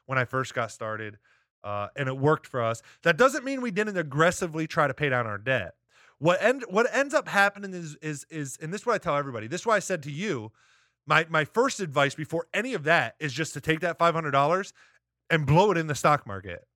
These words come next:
<laughs> Like, I just told you to do all that stuff, but then I also said at the very beginning, take that five hundred dollars, buy whatever.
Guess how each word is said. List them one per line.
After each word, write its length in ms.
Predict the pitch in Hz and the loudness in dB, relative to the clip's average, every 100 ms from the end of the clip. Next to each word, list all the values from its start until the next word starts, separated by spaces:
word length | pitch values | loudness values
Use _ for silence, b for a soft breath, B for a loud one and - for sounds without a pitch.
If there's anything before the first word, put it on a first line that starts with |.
| - | -12
<laughs> 100 | 143 - - B B 208 214 196 | -8 -6 -8 B B -14 -4 4
Like, 180 | 202 | 6
I 140 | 180 226 | 6 6
just 180 | 285 - | 4 2
told 160 | 294 | 2
you 60 | 254 | 2
to 40 | |
do 100 | 226 240 | 4 6
all 60 | |
that 160 | 220 190 | 6 4
stuff, 280 | 220 226 185 | 4 2 2
but 120 | 180 | 2
then 100 | 180 | 6
I 60 | |
also 260 | 180 220 208 | 6 4 0
said 220 | - 214 | 0 0
at 60 | 196 | 0
the 80 | 180 | -2
very 200 | 196 165 | -2 -2
beginning, 380 | 185 226 147 - b _ | 0 0 0 -4 b _
take 160 | 180 190 | 0 2
that 160 | 240 | 2
five 200 | - 175 | 4 4
hundred 180 | 170 160 | 4 0
dollars, 380 | 127 123 151 - b b _ | 0 0 -2 -8 b b _
buy 200 | 147 214 | 4 6
whatever. 560 | 196 190 180 104 - | 6 4 2 -2 -12